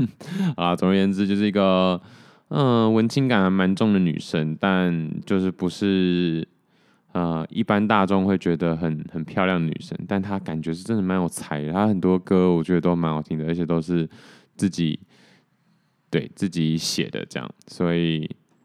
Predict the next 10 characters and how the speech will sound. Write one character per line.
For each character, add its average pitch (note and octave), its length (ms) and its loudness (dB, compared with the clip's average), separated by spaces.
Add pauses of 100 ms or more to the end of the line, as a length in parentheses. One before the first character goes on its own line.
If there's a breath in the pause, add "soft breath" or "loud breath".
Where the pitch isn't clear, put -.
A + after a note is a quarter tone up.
(160)
可 G2+ 120 -2
以， F#2 140 2
真 G2+ 100 -2
的 G2 140 0
可 F#2+ 100 0
以 F2 120 2
去 E2 680 0 (1120 soft breath)
听 C3+ 220 0
一 G2 60 2
下。 G2+ 200 2